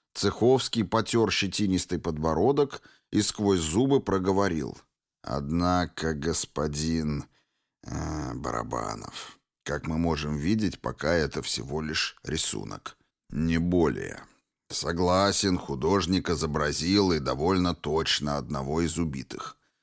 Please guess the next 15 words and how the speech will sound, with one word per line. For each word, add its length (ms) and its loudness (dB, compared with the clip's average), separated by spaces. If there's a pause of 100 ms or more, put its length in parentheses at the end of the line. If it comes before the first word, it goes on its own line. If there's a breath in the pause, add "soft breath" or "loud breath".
(180)
Или 180 0
даже 300 0
двух. 440 -8
Ну 240 0
и 80 0
что 280 2
из 200 2
этого?» 460 -2 (520)
Нестор 560 2
хотел 420 2
было 260 4
что-то 460 2
ответить 480 0
шефу 380 0
полиции, 720 2